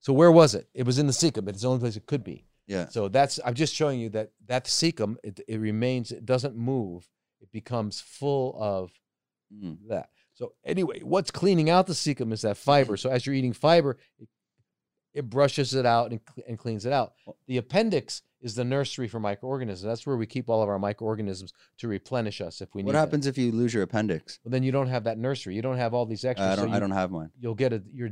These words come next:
Speaker 1: you can get a dysbiosis really easily. So you've gotta eat healthy foods.
Speaker 2: They've taken it out when I was in Taiwan, but they did microsurgery,
Speaker 1: Oh.
Speaker 2: microscopic, couple holes. No, I don't have a scar or anything. Just pop, pop, pop, and
Speaker 1: Wow.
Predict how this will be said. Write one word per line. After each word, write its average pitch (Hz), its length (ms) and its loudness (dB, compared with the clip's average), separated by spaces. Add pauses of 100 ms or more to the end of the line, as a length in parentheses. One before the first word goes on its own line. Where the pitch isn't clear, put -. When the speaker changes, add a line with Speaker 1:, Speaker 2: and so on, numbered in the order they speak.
Speaker 1:
you 127 140 -14
can 120 100 -4
get 113 160 2
a 101 60 2
dysbiosis 104 800 -2
really 90 340 -8
easily. 104 360 -6
So - 340 -20
you've - 160 -10
gotta 117 260 4
eat 101 200 -6
healthy 90 300 -8
foods. 82 360 -10
Speaker 2:
They've 107 180 -4
taken 117 300 -2
it 104 100 -6
out 101 220 -4
when 98 120 -6
I 92 100 -4
was 87 120 -6
in 90 80 -8
Taiwan, 85 560 -4 (1000)
but 95 140 -10
they 101 100 -2
did 95 160 -4
microsurgery, 85 880 -4 (400)
Speaker 1:
Oh. 110 80 -14
Speaker 2:
microscopic, 101 680 -2 (200)
couple 135 260 0
holes. 117 360 2
No, 110 80 -4
I 117 80 0
don't 131 100 0
have 113 120 0
a 104 40 -4
scar 104 300 -2
or - 20 -2
anything. 101 260 -4
Just - 140 -18
pop, - 160 -12
pop, 110 180 -8
pop, 117 220 -8
and 90 120 -6 (540)
Speaker 1:
Wow. 135 320 -12